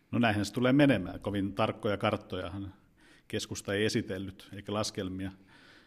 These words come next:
Mutta tää on kyllä mun mielestä tämmönen malliesimerkki siitä, miten jotkut tässä talossa olevat ihmiset ajattelevat, että täällä Arkadianmäellä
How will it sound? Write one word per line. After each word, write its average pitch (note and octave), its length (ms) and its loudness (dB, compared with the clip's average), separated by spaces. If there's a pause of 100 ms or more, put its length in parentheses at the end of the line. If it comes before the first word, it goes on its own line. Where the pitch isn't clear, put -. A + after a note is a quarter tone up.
(160)
Mutta A#2+ 600 0 (340)
tää C#3+ 140 2
on C#3 60 6
kyllä C#3+ 200 4
mun C#3+ 160 6
mielestä C#3 340 6
tämmönen C3+ 680 4
malliesimerkki C3+ 760 6
siitä, A2+ 440 2 (220)
miten G#2 400 -4 (1200)
jotkut - 340 -6
tässä C#3+ 280 2
talossa D#3+ 420 2
olevat D3 320 2
ihmiset D3 520 0
ajattelevat, C#3 680 6
että B2 180 -2
täällä C3 280 8
Arkadianmäellä A2 760 4